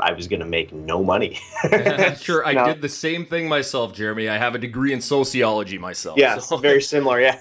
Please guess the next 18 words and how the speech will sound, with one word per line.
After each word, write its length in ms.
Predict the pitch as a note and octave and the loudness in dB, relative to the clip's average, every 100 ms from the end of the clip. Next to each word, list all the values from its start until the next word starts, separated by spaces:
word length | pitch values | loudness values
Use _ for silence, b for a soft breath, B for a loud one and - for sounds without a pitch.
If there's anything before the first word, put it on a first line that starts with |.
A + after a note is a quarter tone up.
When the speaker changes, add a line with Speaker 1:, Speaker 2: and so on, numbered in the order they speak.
| - | -6
Speaker 1:
<laughs> 560 | E3 - - A3 A3+ - | -2 -2 -2 -6 -8 0
Um, 260 | C3 B2+ | 2 4
yeah, 160 | E3 C#3 | 4 4
so, 140 | A#2+ | 2
you 120 | D3+ D#3 | -2 0
know, 140 | D3 | 2
there's, 280 | C3 C3 - | 2 0 2
there's 320 | B2+ A#2+ A2+ C3+ | 2 2 -2 -14
no 720 | B2+ A#2+ A#2 C3+ D3+ E3 D3+ | -18 -14 -8 0 4 6 4
money 360 | B2+ B2 A2+ | 4 2 2
in 80 | G2+ | -2
the, 120 | G2 | -2
in 120 | - G#2 | -4 -2
those, 260 | G2+ G2 | -2 -4
in 160 | - G#2+ | -6 -2
those 240 | G2 F#2+ | -2 -4
fields, 400 | - A#2 G#2 G2+ | 0 4 4 2
and, 400 | - A2 G#2+ G2+ | 0 2 2 -2